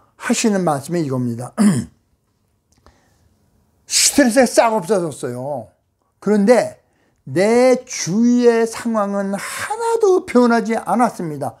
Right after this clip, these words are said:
그런데 스트레스는 없어요. 그러는 거예요. 그래서, "어? 이게 뭐지?" 그래서 이제 제 경험담을 말씀드립니다. 면역력이 강하면은 질병에 걸리지 않는다고 그러죠.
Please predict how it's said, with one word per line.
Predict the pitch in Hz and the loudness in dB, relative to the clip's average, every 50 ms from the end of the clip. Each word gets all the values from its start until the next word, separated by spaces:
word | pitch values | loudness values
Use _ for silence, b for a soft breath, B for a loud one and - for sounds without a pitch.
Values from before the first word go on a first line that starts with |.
| b b b b | b b b b
그런데 | - - 196 202 196 190 247 262 254 254 - - | -6 -2 0 0 2 4 2 2 2 0 -8 -14
스트레스는 | - - - - - - 226 208 175 - - - 175 | -8 -4 -2 -2 0 0 0 -2 -2 -2 -2 -4 -2
없어요. | - 151 123 - - 175 160 151 | -4 -4 -4 -2 0 0 2 0
그러는 | 127 143 143 143 139 131 127 | 0 -4 -6 -4 -4 -4 -4
거예요. | 127 123 120 123 135 143 127 | -4 -4 -4 -4 -6 -6 -6
그래서, | 110 110 - 123 - _ b b b b b b b b b b _ _ - | -8 -10 -12 -18 -20 _ b b b b b b b b b b _ _ -4
"어? | - 233 277 285 277 - _ _ _ _ _ _ _ _ _ _ _ _ _ | -2 0 0 -2 -4 -10 _ _ _ _ _ _ _ _ _ _ _ _ _
이게 | - 135 135 185 202 | -6 0 2 2 2
뭐지?" | 185 139 127 127 127 131 123 214 349 403 - - _ _ _ _ _ _ _ _ _ _ _ _ _ | 2 0 -4 -4 -4 0 2 2 2 2 2 -6 _ _ _ _ _ _ _ _ _ _ _ _ _
그래서 | - - 147 151 147 - 247 262 262 262 254 - _ _ _ _ _ _ _ _ _ _ _ _ _ _ _ _ _ _ - | -14 -8 -6 -6 -4 0 0 0 0 0 -4 -10 _ _ _ _ _ _ _ _ _ _ _ _ _ _ _ _ _ _ -14
이제 | 139 123 139 135 131 127 - - - | -8 -4 -2 -2 -2 -2 -6 -8 -10
제 | - - 156 139 | -4 0 0 0
경험담을 | 113 - - 143 160 202 240 254 247 226 196 185 175 165 | 0 -2 -6 -4 0 2 2 4 4 4 2 2 0 -2
말씀드립니다. | 160 143 131 127 127 - 139 131 123 123 127 120 120 127 143 175 185 196 - b b b b b b b b b b b b - | -4 -4 -6 -6 -8 -8 -10 -10 -8 -8 -8 -6 -6 -6 -6 -6 -6 -8 -10 b b b b b b b b b b b b -10
면역력이 | 120 123 147 160 180 208 226 240 240 247 247 240 233 226 220 220 208 185 202 202 202 | -4 0 4 6 6 6 6 4 4 4 2 2 2 2 2 0 0 2 2 2 2
강하면은 | 202 - 214 175 165 165 170 170 160 160 160 160 190 220 240 247 277 269 269 - _ _ _ - | 2 0 -4 -4 -4 -2 -4 -4 -4 -2 -2 0 0 2 2 2 0 -2 -6 -12 _ _ _ -8
질병에 | - - 196 202 170 190 190 185 190 185 | -4 -2 0 0 2 2 0 2 0 -2
걸리지 | 185 147 156 160 160 156 160 185 | -2 0 0 0 0 0 -2 -2
않는다고 | 139 147 160 185 190 185 175 165 151 143 143 | -2 0 -2 -2 0 2 2 2 2 0 -6
그러죠. | 123 - 135 131 127 117 - 135 135 143 127 104 90 | -8 -6 -6 -6 -6 -4 -4 -4 -4 -4 -4 -6 -8